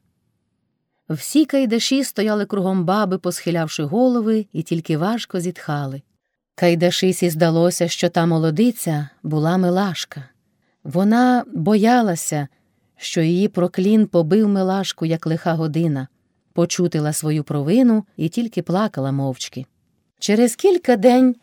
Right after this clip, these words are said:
через семи гори йшла з Києва людина і розказувала, що коло Києва в бору знайшли вбиту молодицю. Та чутка полетіла по селі. Баба Параска принесла ту звістку до кайдашів.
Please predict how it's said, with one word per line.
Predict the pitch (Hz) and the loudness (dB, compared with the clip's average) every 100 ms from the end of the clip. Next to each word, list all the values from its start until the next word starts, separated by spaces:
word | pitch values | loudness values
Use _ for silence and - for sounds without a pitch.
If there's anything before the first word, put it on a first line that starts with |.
| _ | _
через | - 220 226 | 2 2 2
семи | - 214 202 | 2 2 4
гори | 180 277 262 | 4 6 6
йшла | 254 202 - 202 240 | 4 0 0 2 2
з | - | 0
Києва | 208 226 220 202 202 - | 0 2 2 0 -4 -4
людина | 170 160 185 247 214 | -2 2 4 6 6
і | 180 | 2
розказувала, | 180 - 208 214 175 156 131 123 - | -2 -2 0 2 0 -2 -2 -8 -14
що | - - 165 | -6 -2 0
коло | 165 156 | 0 -2
Києва | 151 226 269 254 220 220 214 | 2 4 6 6 4 0 -2
в | - 156 | -4 -2
бору | 151 151 196 226 | -2 0 2 0
знайшли | 180 165 165 180 196 | 0 -2 -2 -2 0
вбиту | 147 147 196 185 | 0 -2 -2 -2
молодицю. | 170 165 151 139 151 - 143 135 _ _ _ _ _ - | -2 -2 -4 -4 -6 -8 -16 -16 _ _ _ _ _ -6
Та | 165 | -4
чутка | 180 - 180 190 185 | -4 -4 -4 -4 -6
полетіла | 170 170 165 - 175 165 | -2 -2 -2 -2 -2 -2
по | 165 | -6
селі. | - 160 151 175 160 _ _ - | -6 -4 -4 -6 -8 _ _ -6
Баба | 147 185 185 | 0 2 2
Параска | 190 180 214 196 - | 2 0 0 -2 -6
принесла | 170 175 165 - 151 | -4 -2 -2 -2 -4
ту | 156 151 | -2 -4
звістку | 135 156 151 - 147 | -2 -4 -4 -6 -4
до | 147 | -4
кайдашів. | 147 139 135 - 190 226 | -4 -4 -4 -4 -2 -2